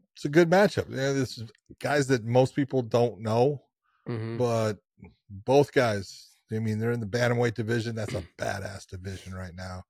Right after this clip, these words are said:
Speaker 1: Takes a lot of talent to be there, and both of 'em have that. So we're gonna see. Uh, the real question is, does Peyton have enough, um,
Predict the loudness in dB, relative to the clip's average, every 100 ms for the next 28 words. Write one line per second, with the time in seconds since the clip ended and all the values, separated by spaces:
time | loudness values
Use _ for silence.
0 | _ _ _ _ _ _ -8 -6 -4 -4
1 | -4 -4 -2 0 -2 -8 -12 -8 -6 -4
2 | -6 -8 -6 -4 -4 -6 -6 -6 -6 -10
3 | -12 -12 -10 -8 -6 -6 -6 -2 -2 -2
4 | _ _ _ _ -12 -10 -10 _ _ _
5 | _ _ _ -4 2 6 6 8 4 4
6 | 2 -2 -2 -6 -10 -14 -10 -10 -8 -10
7 | -10 -8 -8 -6 -4 -4 -6 -14 -20 _
8 | _ _ _ _ _ _ _ -18 -14 -12
9 | -10 -12 -12 -14